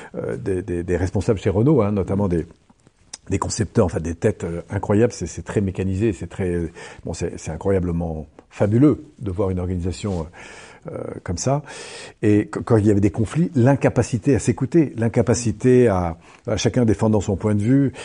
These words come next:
Et quand vous avez des, des super techniciens qui ont vingt ans de carrière,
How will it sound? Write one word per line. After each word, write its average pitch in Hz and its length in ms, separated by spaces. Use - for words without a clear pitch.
Et 104 60
quand 104 120
vous 95 140
avez 95 140
des, 87 180
des 90 220
super 117 260
techniciens 107 480
qui 101 120
ont 87 120
vingt 101 260
ans 104 100
de 90 40
carrière, 107 500